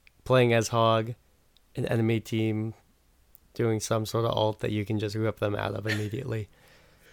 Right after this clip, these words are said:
Speaker 1: There was this one, it was, we discussed in the last one, was the Mei was ulting
Speaker 2: Yep.
Speaker 1: on Blizzard World, and just,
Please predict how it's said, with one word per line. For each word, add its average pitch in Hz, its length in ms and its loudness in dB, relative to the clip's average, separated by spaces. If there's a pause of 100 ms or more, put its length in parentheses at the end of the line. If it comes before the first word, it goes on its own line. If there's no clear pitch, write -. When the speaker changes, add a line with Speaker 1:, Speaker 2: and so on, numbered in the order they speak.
(460)
Speaker 1:
There 117 100 4
was 110 320 0 (100)
this 117 220 -2
one, 120 480 8 (1040)
it - 100 2
was, 117 240 0 (100)
we 120 280 2 (180)
discussed - 420 -2
in 113 140 0
the 113 60 -2
last 117 320 -2
one, 117 240 0
was 113 200 -6
the 113 140 0
Mei 113 380 6
was 110 160 -2
ulting 113 520 0
Speaker 2:
Yep. 113 220 2
Speaker 1:
on 113 100 -6 (960)
Blizzard 113 380 2
World, 117 420 6
and 110 280 2 (480)
just, 135 200 2